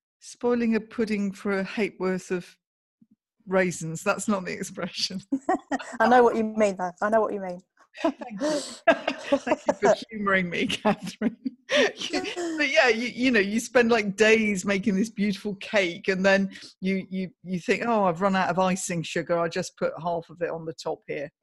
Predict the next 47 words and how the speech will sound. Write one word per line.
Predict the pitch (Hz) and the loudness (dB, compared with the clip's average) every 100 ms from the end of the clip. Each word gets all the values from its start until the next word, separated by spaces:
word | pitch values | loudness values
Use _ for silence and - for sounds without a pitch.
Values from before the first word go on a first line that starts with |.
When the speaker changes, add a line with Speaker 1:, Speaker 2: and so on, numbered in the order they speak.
| - | -6
Speaker 1:
you | 202 | -4
know, | 170 | -2
or | 156 180 | -2 0
whatever. | 190 190 | 2 2
It's, | 175 233 | 2 -2
it's | 226 277 - | -4 -6 -4
Speaker 2:
It, | |
Speaker 1:
just, | 302 - - | -6 -8 -6
Speaker 2:
it | |
is, | 196 185 | -2 -2
Speaker 1:
that's | - | 0
Speaker 2:
yeah. | 359 427 - | 0 0 -2
Speaker 1:
it. | - - | -4 -6
Well, | 247 247 | -4 -2
what's | 277 - | 0 0
Speaker 2:
It, | |
Speaker 1:
the | 139 | 0
Speaker 2:
it, | - | -2
Speaker 1:
point | 277 240 | -4 -8
of | |
all | 247 | -4
Speaker 2:
yeah. | 185 | -2
Speaker 1:
the | |
rest | 285 311 - | -2 -4 -12
of | 214 | -6
it? | 160 147 - | -6 -6 -8
It's | 190 | -6
Speaker 2:
Yeah. | 180 | -4
Speaker 1:
lost. | 196 226 - | -4 -4 -6
Speaker 2:
It, | |
Speaker 1:
People | 233 226 226 | -6 -6 0
look | 220 | 0
Speaker 2:
it, | - | 0
Speaker 1:
at | - | -4
it | |
Speaker 2:
it | - | -8
Speaker 1:
and | 190 220 | -8 -8
think, | 220 - _ _ - | -8 -10 _ _ -6
"Hmm, | 285 262 175 185 226 | -2 0 -2 -10 -8
no, | 247 240 185 160 - 233 - | -6 -6 -8 -10 -16 -18 -14
no." | 175 | -10
Speaker 2:
Yeah. | - 175 175 175 175 - | -6 -6 -6 -8 -8 2
No, | 196 | 4
Speaker 1:
Um, | 226 | 6
Speaker 2:
it's | 240 | 4
a, | |
it's | - | 0